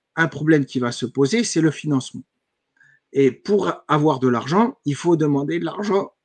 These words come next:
au banquier. Et pour rassurer le banquier, il faut avoir des chiffres carrés, bien structurés, bien rangés, bien organisés. Et moi, quand je vais à la banque,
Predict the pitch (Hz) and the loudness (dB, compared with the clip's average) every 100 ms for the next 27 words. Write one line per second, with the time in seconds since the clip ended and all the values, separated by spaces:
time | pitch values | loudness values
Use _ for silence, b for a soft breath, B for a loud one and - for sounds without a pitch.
0 | _ _ 175 170 151 - 104 _ _ _ | _ _ 2 2 -2 -6 -14 _ _ _
1 | - 131 - 202 202 - - 156 151 135 | -4 -4 -2 2 2 0 -4 0 2 2
2 | 127 127 240 226 139 131 170 175 - 220 | 2 2 2 0 0 -2 0 -2 -2 -2
3 | 208 135 _ _ - 131 104 - _ _ | -4 -8 _ _ -2 -2 -4 -14 _ _
4 | _ _ _ _ _ 156 139 165 156 - | _ _ _ _ _ -12 -2 0 0 -4
5 | 139 - 151 - - - _ _ _ _ | -10 -8 -4 -2 -2 -4 _ _ _ _
6 | _ _ - 160 131 170 143 160 165 254 | _ _ -18 -8 0 0 0 -2 0 0
7 | - _ _ _ 135 190 185 165 143 139 | -2 _ _ _ 0 2 4 2 2 2
8 | 143 160 240 - _ _ _ _ _ 117 | 2 2 0 -2 _ _ _ _ _ 0
9 | 160 190 143 135 131 131 131 113 107 131 | 4 2 2 0 2 4 4 2 -2 0
10 | 220 254 | 0 0